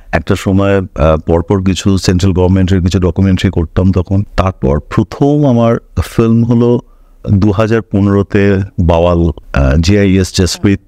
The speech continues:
প্রোডিউসার ছিলেন, ও উনি করলেন, আহ, পাভেলের লেখা স্টোরি। আর তারপর দু বছর বাদে করলাম দু হাজার সতেরোতে বিলের ডায়েরি বলে একটা সিনেমা।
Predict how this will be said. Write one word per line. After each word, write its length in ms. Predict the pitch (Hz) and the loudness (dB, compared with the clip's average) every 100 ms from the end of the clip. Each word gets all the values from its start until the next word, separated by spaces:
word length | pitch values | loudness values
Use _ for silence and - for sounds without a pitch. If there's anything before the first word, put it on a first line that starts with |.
| _ - - | _ -20 -4
প্রোডিউসার 400 | 95 92 85 95 | 0 0 0 -2
ছিলেন, 360 | - 85 92 92 - | 0 0 2 0 -4
ও 200 | 78 80 - | -2 -2 -2
উনি 180 | 80 76 | 0 0
করলেন, 320 | 71 71 82 - | 0 0 -2 -2
আহ, 360 | 65 64 67 64 | -2 0 0 0
পাভেলের 420 | - 80 85 82 | -2 -2 0 0
লেখা 240 | 78 73 | 0 -2
স্টোরি। 360 | 76 - 65 98 - | -6 -4 -2 -2 -4
আর 320 | - 65 64 - - | -4 0 0 -4 -4
তারপর 720 | 92 101 - 107 107 117 120 - - | -4 -4 -4 0 0 0 -2 -8 -4
দু 180 | 98 104 | 0 2
বছর 280 | 107 - 107 | 0 0 0
বাদে 220 | 104 107 | 2 0
করলাম 400 | 104 104 104 101 | 0 2 2 2
দু 180 | 95 98 | 2 0
হাজার 200 | 98 101 | 0 -2
সতেরোতে 580 | - 92 - 95 87 | -2 -2 0 0 0
বিলের 360 | 98 95 95 95 | 0 0 2 2
ডায়েরি 260 | 90 90 90 | 0 0 2
বলে 180 | 85 | 0
একটা 180 | 82 - | 0 -2
সিনেমা। 400 | 87 85 80 85 | -2 0 0 -2